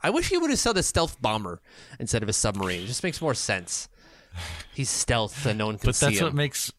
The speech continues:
Speaker 2: that's what makes Butchie the best.
Speaker 1: That's true. Yeah, the, those stories, man. <laughs> This is submarine. Anyways, my third most important player is gonna be Robin Lehner for all the reasons you mentioned.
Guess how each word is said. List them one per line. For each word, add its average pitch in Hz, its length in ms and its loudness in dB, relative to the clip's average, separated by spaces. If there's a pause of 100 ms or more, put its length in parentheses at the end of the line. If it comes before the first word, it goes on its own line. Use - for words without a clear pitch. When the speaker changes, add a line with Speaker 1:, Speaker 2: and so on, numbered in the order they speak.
(320)
Speaker 2:
that's 117 280 -2
what 135 80 -4
makes 127 240 0
Butchie - 320 2
the 104 80 4
best. 117 400 0
Speaker 1:
That's 117 180 0
true. 82 220 -6 (240)
Yeah, 98 160 -4
the, 101 260 -6
those 113 240 2
stories, 98 500 2
man. 95 260 2 (580)
<laughs> - 160 -4 (720)
This - 120 -2
is 110 140 4
submarine. 90 480 0 (260)
Anyways, 147 320 6
my 151 240 2
third 160 600 4
most 143 240 4
important 135 320 4
player 123 240 6
is 113 120 4
gonna 123 140 4
be 117 120 4
Robin 107 320 2
Lehner 104 220 2
for 101 200 0
all 107 180 4
the 104 80 -4
reasons 107 380 -2
you 107 80 0
mentioned. 110 480 0